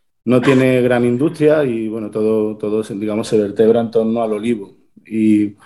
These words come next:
vengo de una familia muy humilde, eh, eh, que tuvo que hacer muchos sacrificios para, para podernos dar estudios a los hijos. Y, bueno,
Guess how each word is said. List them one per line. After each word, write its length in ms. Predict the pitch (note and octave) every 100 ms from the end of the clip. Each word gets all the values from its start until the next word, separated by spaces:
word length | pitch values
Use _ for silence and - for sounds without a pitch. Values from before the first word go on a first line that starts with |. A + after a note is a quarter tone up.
| - - _ _ _ _ _ _
vengo 400 | - B2+ C#3 D3
de 100 | D3
una 160 | C#3+
familia 400 | C#3 C3+ C3 C3
muy 180 | B2 B2+
humilde, 680 | A#2+ B2+ E3+ D#3 C#3+ D3 -
eh, 600 | A#2+ A#2+ A2+ A2 G#2+ G2+ F#2 - _ _ -
eh, 280 | G2+ G#2+ A2
que 80 |
tuvo 180 | A2 A#2+
que 60 | B2
hacer 240 | A#2+ B2
muchos 400 | A#2+ B2+ C3+ C3
sacrificios 680 | B2+ A2 A2+ C3 A#2+ B2+ A2+
para, 680 | - G2+ G2+ G2 G2 G2 G2
para 220 | G2+ G2
podernos 340 | G2+ G2+ G#2 G2
dar 160 | G#2
estudios 420 | - - B2 A2+
a 40 | G#2
los 140 | G#2
hijos. 260 | A#2+ C3+ C#3+ _ _ - _ _ _ _ _ _ _
Y, 360 | A#2 A#2 A2+ G#2+
bueno, 400 | G#2 G2+ F#2